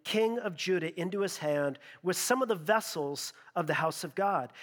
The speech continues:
And he brought them to the land of Shinar, to the house of his God, and placed the vessels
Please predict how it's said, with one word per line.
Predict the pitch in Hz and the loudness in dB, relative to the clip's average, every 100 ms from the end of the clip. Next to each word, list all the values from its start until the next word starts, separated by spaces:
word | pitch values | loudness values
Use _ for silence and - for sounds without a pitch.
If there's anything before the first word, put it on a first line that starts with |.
| 135 | -2
And | 214 185 | 0 2
he | 233 | 0
brought | 180 202 247 - | 2 6 6 4
them | 269 262 | 0 0
to | - 233 | 0 -2
the | 202 190 | 2 4
land | 175 202 226 220 | 4 4 2 0
of | 160 | -4
Shinar, | - - 202 208 170 143 165 | -2 2 2 2 2 2 0
to | - | -4
the | 190 | -2
house | 151 170 170 - | 0 2 0 -2
of | 202 - | -8 -6
his | 262 285 - | -4 -2 0
God, | 180 139 120 - - - - - | 2 2 0 -8 -20 -20 -16 -2
and | 202 196 | -2 -2
placed | - 233 277 - - | 2 4 4 2 -2
the | 220 | -2
vessels | 160 170 208 - 170 156 147 - | 0 4 4 2 0 0 0 -6